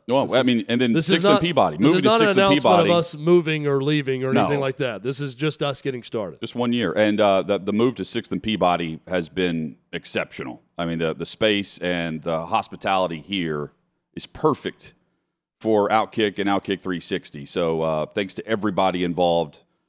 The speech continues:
Speaker 1: from Yeehaw, uh, Beer, Old Smoky Moonshine, and the venue itself at Sixth and Peabody, which is where we're going to be hosting our watch parties Thursday and Friday of this week. Um, that will be the one-year anniversary of our first live show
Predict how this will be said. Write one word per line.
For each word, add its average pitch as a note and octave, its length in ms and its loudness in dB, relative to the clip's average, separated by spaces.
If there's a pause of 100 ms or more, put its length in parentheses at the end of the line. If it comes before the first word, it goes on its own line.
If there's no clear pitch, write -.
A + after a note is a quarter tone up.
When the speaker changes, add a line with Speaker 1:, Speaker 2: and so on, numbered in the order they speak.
(220)
Speaker 1:
from F#2 280 0
Yeehaw, F#2+ 500 0 (400)
uh, F2 140 -2
Beer, F#2+ 400 -2
Old G#2 180 0
Smoky F#2+ 340 -2
Moonshine, F2 760 -2
and F#2 100 -4
the F2+ 60 -4
venue F#2 300 -4
itself E2+ 380 -2
at - 80 -18
Sixth - 240 -8
and D#2+ 120 -10
Peabody, F2 360 -2
which G2+ 200 -4
is F#2 100 -10
where B2+ 180 2
we're B2 100 0
going A#2+ 180 -2
to - 20 -6
be A2+ 80 -4
hosting A2+ 400 -2
our G2+ 80 2
watch G#2 300 0
parties D#2+ 420 0
Thursday A2 380 0
and F2+ 100 -2
Friday G2+ 380 0
of E2+ 100 -4
this F2+ 220 -6
week. F#2+ 340 -2 (420)
Um, F#2 280 2
that C3+ 160 4
will C#3 60 0
be B2+ 100 4
the A#2 80 4
one-year A#2 320 4
anniversary A2+ 480 2
of G2 80 2
our G#2 80 6
first A#2+ 260 0
live A2+ 260 2
show G#2+ 460 0